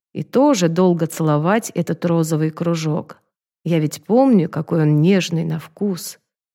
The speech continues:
тихо произнёс Александр, и внимательно посмотрел на молодую женщину. Кровь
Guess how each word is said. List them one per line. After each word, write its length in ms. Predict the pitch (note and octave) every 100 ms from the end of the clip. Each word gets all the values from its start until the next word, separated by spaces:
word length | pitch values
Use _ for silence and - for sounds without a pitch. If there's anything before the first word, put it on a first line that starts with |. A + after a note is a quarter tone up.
| _ _ _ _ _ _ -
тихо 400 | - G3 G3 A3
произнёс 580 | F3 D3 D#3 D#3 D#3
Александр, 760 | D3+ D3+ - G3 G#3 A3+ A3 G3+ _ _ _ -
и 120 | B3
внимательно 680 | G#3+ A3+ A3+ C4 C4+ C#4 C4+
посмотрел 720 | A3 - G3+ F3+ E3+ E3+ E3+
на 100 | F3+
молодую 500 | D#3+ D3+ D3 D3 D3
женщину. 680 | E3+ D#3+ - - - - _ _ _ _ _ _ _ _ _ -
Кровь 600 | G#3+ A#3+ C4+ D4 -